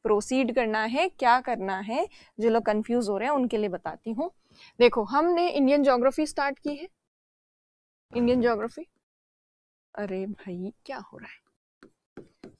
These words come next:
हम्म, हमने भारत का भूगोल स्टार्ट किया है। भारत के भूगोल में हम पहला पाठ कर रहे हैं,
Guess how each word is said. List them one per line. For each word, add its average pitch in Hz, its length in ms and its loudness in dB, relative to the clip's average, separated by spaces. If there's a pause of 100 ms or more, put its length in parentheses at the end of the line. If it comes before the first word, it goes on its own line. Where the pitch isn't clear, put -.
(1080)
हम्म, 208 340 -6 (800)
हमने 269 300 4
भारत 233 380 0
का 285 160 -2 (260)
भूगोल 226 400 4
स्टार्ट 254 340 -4
किया 269 200 -4
है। - 140 -18 (680)
भारत 262 360 6
के 330 120 0
भूगोल 254 360 2
में 254 160 -2
हम 294 220 -6 (120)
पहला 269 420 2
पाठ 226 320 0
कर 254 160 -12
रहे 254 160 -4
हैं, 294 120 -10